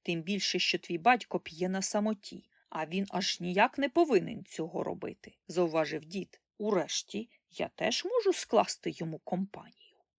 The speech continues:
А мені б хотілося, щоб він повертався з роботи веселішим, як було колись». Буба пригадала давні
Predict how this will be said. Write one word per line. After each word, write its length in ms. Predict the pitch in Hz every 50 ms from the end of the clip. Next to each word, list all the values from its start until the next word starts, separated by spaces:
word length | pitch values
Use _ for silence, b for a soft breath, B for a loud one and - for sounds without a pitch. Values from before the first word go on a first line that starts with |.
| _ -
А 120 | 269 285
мені 300 | 311 349 381 403 415 427
б 100 | 381 -
хотілося, 600 | - - 233 208 - 262 254 214 202 185 - 202
щоб 220 | 190 - - 220 208
він 180 | 277 302 269
повертався 600 | - 220 202 208 208 196 - 226 214 - - 208
з 60 | 185
роботи 380 | 180 180 180 170 202 190 - 196
веселішим, 800 | 165 175 175 - - 180 170 156 160 156 - - - - 170 170 b b b b b b b
як 180 | - - 427 339
було 260 | - - 277 294 277
колись». 540 | - - 285 254 208 170 - - - - - _ _ _ _ _ _ _
Буба 280 | 185 185 220 202 208 202
пригадала 600 | - - 202 185 190 202 190 208 202 202 190 175
давні 520 | 165 196 196 196 175 175 185 180 175 b